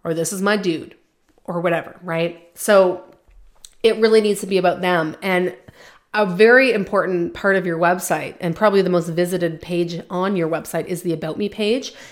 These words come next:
And this is really confusing 'cause About Me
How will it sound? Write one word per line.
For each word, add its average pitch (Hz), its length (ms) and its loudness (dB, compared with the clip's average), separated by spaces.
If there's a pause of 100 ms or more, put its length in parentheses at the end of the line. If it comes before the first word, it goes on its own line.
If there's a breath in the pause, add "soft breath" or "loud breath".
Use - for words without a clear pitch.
(200 loud breath)
And 220 380 0 (340)
this 269 300 0
is 247 100 -2
really 233 200 4
confusing 190 500 -2
'cause 170 120 -6
About 202 380 2
Me 226 460 0